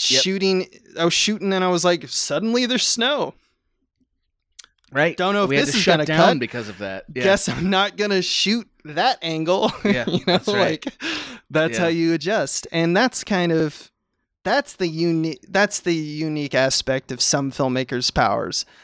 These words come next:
Speaker 2: Uh, some people have control of everything, um, and they're like, "We manufacture it so that you get that one beautiful moment at golden hour," and you just say,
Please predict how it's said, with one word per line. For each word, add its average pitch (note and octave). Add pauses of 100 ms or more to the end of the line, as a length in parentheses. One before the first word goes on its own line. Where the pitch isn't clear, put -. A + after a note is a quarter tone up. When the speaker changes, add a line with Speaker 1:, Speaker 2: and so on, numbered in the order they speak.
(160)
Speaker 2:
Uh, D3+
some C4+
people G3 (140)
have D#3+
control D3+
of C3
everything, B2+ (240)
um, C3
and D3
they're C#3
like, C3
"We D3 (180)
manufacture D#3
it E3 (340)
so E3
that D#3
you D3+
get D3
that C3+
one D3
beautiful C#3
moment C3
at C#3
golden B2+
hour," B2
and C3+
you B2+
just B2+
say, A#2+